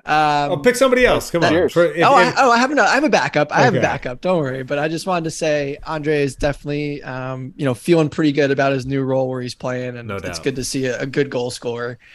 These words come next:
Speaker 1: um,
Speaker 3: He's,
Speaker 1: coming
Speaker 3: he's,
Speaker 1: to life.
Speaker 3: he's the best. Uh, he, An-, Andre's the best forward in club history
Speaker 1: Right now he is, and he's, he's, he's feeling it too.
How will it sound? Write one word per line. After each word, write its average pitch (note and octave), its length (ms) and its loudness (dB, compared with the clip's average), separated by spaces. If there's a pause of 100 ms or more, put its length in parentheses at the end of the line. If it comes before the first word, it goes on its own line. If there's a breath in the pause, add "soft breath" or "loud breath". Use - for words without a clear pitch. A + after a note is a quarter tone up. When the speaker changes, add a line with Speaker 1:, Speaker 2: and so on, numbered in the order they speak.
(240 soft breath)
Speaker 1:
um, A#2 260 -2
Speaker 3:
He's, C#3 160 -2
Speaker 1:
coming B2+ 180 -2
Speaker 3:
he's, E3 120 4
Speaker 1:
to A#2 80 0
life. A#2+ 100 -2
Speaker 3:
he's E3 160 0
the D3 80 2
best. E3 320 2
Uh, D#3+ 220 6
he, D#3+ 240 -4
An-, F3+ 260 0
Andre's F#3 320 -4
the D#3+ 80 -8
best E3+ 260 -6
forward E3 280 -6
in C#3+ 60 -12
club D#3+ 240 -2
history - 280 -6
Speaker 1:
Right E3 180 4
now E3+ 220 4
he D3+ 80 6
is, C3+ 160 2
and C3+ 120 -2
he's, C#3 200 -4
he's, C#3+ 380 -6
he's - 280 -6
feeling E3+ 380 4
it B2+ 160 -6
too. C3 300 0